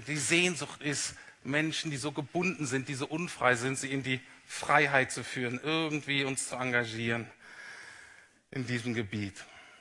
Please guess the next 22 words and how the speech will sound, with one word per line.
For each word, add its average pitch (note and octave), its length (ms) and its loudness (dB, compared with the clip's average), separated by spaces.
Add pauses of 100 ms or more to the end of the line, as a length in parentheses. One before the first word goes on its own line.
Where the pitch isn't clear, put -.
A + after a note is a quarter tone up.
(140)
Vielleicht C3+ 320 6
denkt C#3+ 180 6
ihr B2+ 140 2
auch B2+ 140 4
an A#2+ 360 2
Länder D3 400 10
oder C#3 160 6
Kulturen, D#3 880 4
wo C3 100 -2
vielleicht B2 480 4
Frauen E3 480 6
sehr C#3 140 10
eingeschränkt C#3+ 720 4
sind C#3+ 340 2
oder C3 200 2
wo D3 100 -2
Kinder G3+ 500 6
eigentlich C#3 360 2
keine D#3+ 260 8
freie D3+ 380 8
Entfaltungsmöglichkeit D3 1120 4
haben, C3 320 8